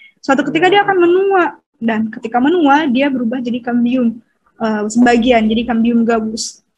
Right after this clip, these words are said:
Kambium gabus ini adalah jaringan yang sudah mati nanti, korteks-korteks yang sudah mati.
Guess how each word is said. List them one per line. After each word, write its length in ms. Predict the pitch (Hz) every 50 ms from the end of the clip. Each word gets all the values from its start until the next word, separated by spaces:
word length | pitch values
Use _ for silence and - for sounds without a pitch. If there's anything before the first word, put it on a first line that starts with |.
| - 233 - 220
Kambium 400 | 220 214 220 233 233 233 226 220
gabus 320 | 220 214 214 233 226 -
ini 240 | - 233 262 320 311
adalah 400 | 302 254 226 226 254 302 - - - - - - -
jaringan 480 | - 254 294 311 339 349 381 392 381
yang 160 | 381 381 381 -
sudah 160 | 359 330 349
mati 320 | 359 381 381 381 381 359
nanti, 240 | 359 339 330 339 339
korteks-korteks 760 | - 277 269 269 285 277 277 - - 285 247 254 - 330 330 -
yang 100 | 339 302
sudah 200 | 320 294 302 294
mati. 480 | 320 320 320 339 - - 262 269 269 -